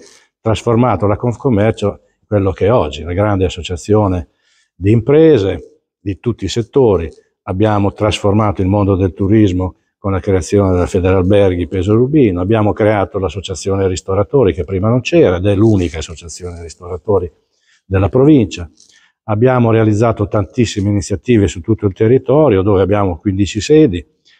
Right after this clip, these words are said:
e, eh, tra l'altro sedi che sono state in questi anni, in questi ultimi anni, sono state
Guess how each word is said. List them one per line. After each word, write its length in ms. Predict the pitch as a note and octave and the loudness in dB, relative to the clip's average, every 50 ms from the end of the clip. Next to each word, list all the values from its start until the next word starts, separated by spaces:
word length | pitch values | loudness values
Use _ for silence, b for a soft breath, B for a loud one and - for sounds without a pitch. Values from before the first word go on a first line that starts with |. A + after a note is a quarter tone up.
| b b _ | b b _
e, 420 | - - G2+ A2 B2 A#2 G2+ G2+ F#2+ | -8 -2 0 2 4 4 4 2 2
eh, 360 | F#2 F2 E2+ - - - _ | 0 -2 -4 -8 -10 -12 _
tra 140 | - G#2+ G#2 | -6 -4 -2
l'altro 540 | G#2 G#2+ B2 A#2+ - - G2 F#2+ F#2 - _ _ _ | 0 0 0 -2 -2 -2 -2 -2 -2 -4 _ _ _
sedi 400 | - - - G#2+ A#2 A#2+ G2+ F#2+ | -12 -4 0 2 2 2 2 0
che 140 | - - D#2 | -2 -4 -10
sono 220 | - F#2+ F2 F2+ | -10 -8 -8 -8
state 300 | - - G#2 G2+ - - | -6 -4 -4 -4 -4 -4
in 80 | E2+ D2 | -8 -8
questi 320 | - F#2+ F2+ - - G2 | -6 -8 -8 -6 -4 -2
anni, 480 | G#2+ A2+ G#2+ G#2+ F#2+ F2+ F#2 E2 - _ _ _ _ _ _ _ _ _ | -2 0 0 0 0 -2 -4 -4 -8 _ _ _ _ _ _ _ _ _
in 100 | - F2+ | -14 -12
questi 260 | - - F#2 - - F#2 | -10 -10 -12 -10 -6 -4
ultimi 340 | F#2 F2+ - F2+ E2 F#2+ | -4 -4 -4 -4 -2 -2
anni, 300 | - A#2+ F#2+ F#2 F2+ E2+ | 0 0 0 -2 -4 -6
sono 220 | D#2+ - F#2 F2+ - | -8 -8 -8 -10 -10
state 520 | - - G2 F#2+ - - - F2+ F#2 F2 | -8 -6 -8 -8 -8 -4 -4 -4 -4 -4